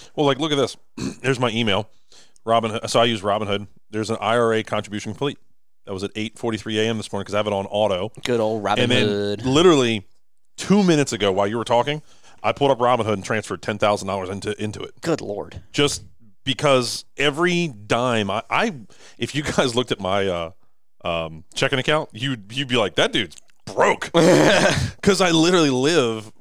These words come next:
Speaker 1: with a couple grand in the bank, and everything else goes to savings. And
Speaker 2: Yeah.
Speaker 1: I just
Speaker 2: But you also push the money in the areas you, you Oh, geez, sorry. I don't know what that was.
Speaker 1: It was something, something just came up.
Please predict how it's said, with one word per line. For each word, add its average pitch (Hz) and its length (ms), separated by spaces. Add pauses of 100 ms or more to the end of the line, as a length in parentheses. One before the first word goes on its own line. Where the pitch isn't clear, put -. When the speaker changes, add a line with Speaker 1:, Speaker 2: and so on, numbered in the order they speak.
Speaker 1:
with 120 400
a 113 80
couple 131 240
grand 135 240
in 147 40
the 147 60
bank, 113 320 (460)
and 110 120
everything 127 300
else 123 200
goes 107 180
to 104 80
savings. 92 420 (180)
And 110 120
Speaker 2:
Yeah. 135 100
Speaker 1:
I 123 60
just 110 280 (160)
Speaker 2:
But 151 180
you 175 120
also 143 240
push - 320
the 123 100
money 113 220
in 107 60
the 110 80
areas 104 360
you, 104 180 (320)
you 139 180 (420)
Oh, 165 260
geez, 147 320
sorry. 139 380 (220)
I - 60
don't 127 140
know 113 100
what 113 120
that 120 180
was. 98 120
Speaker 1:
It - 220
was 85 180
something, 104 240
something 151 200
just 98 160
came 95 200
up. 98 200